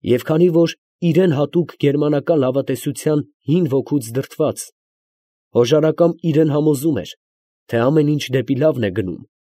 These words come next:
ուստի մտածում էր, թե անշուշտ այդ է անխուսափելի վախճանը։ Փայփայում էր այն միտքը, թե դուրս է եկել տանջանքի բովից։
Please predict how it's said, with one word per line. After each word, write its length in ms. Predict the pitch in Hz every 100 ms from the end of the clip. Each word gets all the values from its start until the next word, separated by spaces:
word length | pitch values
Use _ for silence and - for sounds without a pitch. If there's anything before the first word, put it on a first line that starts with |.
| _ _ _ _ _ -
ուստի 280 | 190 - 190
մտածում 500 | 165 165 139 185 151
էր, 100 | -
թե 120 | 151 -
անշուշտ 580 | 139 147 - 170 - -
այդ 300 | 156 156 117
է 40 | 113
անխուսափելի 760 | 113 120 147 - 123 117 127
վախճանը։ 500 | 120 123 - 101 87 - _ _ _ _ _ _ _ _ _ _ _ _ -
Փայփայում 540 | 139 147 170 190 208
էր 100 | 147
այն 200 | 151 143
միտքը, 340 | 175 - - - _ _ _ _ -
թե 80 | 160
դուրս 300 | 135 185 -
է 80 | 113
եկել 360 | 110 - 127
տանջանքի 580 | 110 117 127 123 117 135
բովից։ 480 | 113 117 107 98